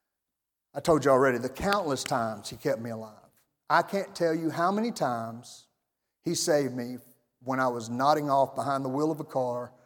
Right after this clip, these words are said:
because I was too high or not high enough.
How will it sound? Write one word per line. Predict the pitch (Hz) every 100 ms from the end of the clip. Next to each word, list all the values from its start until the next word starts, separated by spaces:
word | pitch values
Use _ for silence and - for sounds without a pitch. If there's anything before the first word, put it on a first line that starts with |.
| _ _ -
because | 123 135 127
I |
was | 123 120
too | - 180
high | 156 170 175 170 - - _ -
or | 151 151
not | 151 147
high | 165 151 139
enough. | 151 110 -